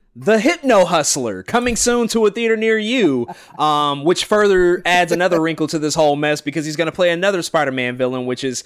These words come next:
even more obscure than, than others we've already talked about at this point. So I, I don't know what any of that means really in the context of this whole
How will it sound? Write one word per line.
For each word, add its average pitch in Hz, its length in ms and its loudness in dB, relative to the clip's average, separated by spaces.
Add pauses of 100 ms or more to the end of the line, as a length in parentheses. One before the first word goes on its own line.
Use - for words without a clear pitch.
(400)
even 202 300 -2
more 233 240 4
obscure 120 680 -2
than, 120 460 -4
than 120 300 -6
others 131 280 -2
we've 123 200 -4
already 123 180 0
talked 123 220 -6
about 120 180 -4
at 113 60 -10
this 120 120 -10
point. 120 360 -10
So 117 280 -4
I, 175 200 -4
I 202 80 2
don't 202 80 0
know 160 100 0
what 131 140 0
any 165 180 0
of 160 80 -2
that 151 180 0
means 147 440 -6
really 151 420 -4
in 135 80 -10
the 123 80 -8
context 139 420 -10
of 131 100 -12
this 131 120 -10
whole 143 440 -4